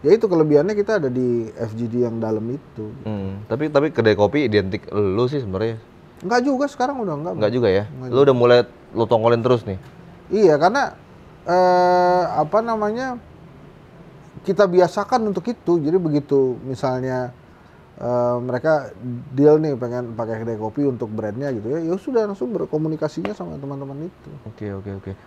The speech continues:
Speaker 2: Menarik. Ini gini, Bang, ini dibicara lembaga survei nih ya. Ada nggak metode misalnya ya, untuk puas, mem-, bikin puas sponsor? Gitu loh, maksudnya metode yang dipakai akal-akalannya, misalnya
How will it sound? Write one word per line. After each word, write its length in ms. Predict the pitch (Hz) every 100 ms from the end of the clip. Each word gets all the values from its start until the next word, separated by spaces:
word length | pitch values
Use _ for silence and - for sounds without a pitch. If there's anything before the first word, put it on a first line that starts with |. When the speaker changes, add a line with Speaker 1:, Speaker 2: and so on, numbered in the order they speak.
| -
Speaker 2:
Menarik. 340 | 117 113 113 - - -
Ini 120 | - 139
gini, 140 | 143
Bang, 160 | 117 87 - - -
ini 160 | 127 156
dibicara 480 | 143 127 123 120 117
lembaga 240 | 117 107
survei 320 | 107 107 110
nih 160 | 95 85
ya. 220 | 80 - - - - - - - - - - - - - -
Ada 220 | 135 156 190
nggak 200 | 117 95
metode 500 | 107 104 98 117 127
misalnya 440 | 98 90 87 98
ya, 120 | 85 85 - - - - - -
untuk 320 | 104 110 - -
puas, 320 | 107 104 104
mem-, 300 | 101 107 104 - - 98
bikin 300 | 104 101 101
puas 300 | 95 98 104
sponsor? 600 | - 101 90 95 85 73 - - - - - - - - - - -
Gitu 160 | 87 90
loh, 120 | 82
maksudnya 480 | 85 92 110 117 - 85 - - -
metode 400 | 107 104 107 101 104
yang 260 | 101 98 95
dipakai 440 | 95 - 90 -
akal-akalannya, 960 | - 90 92 76 - 92 98 98 95 90
misalnya 300 | 82 90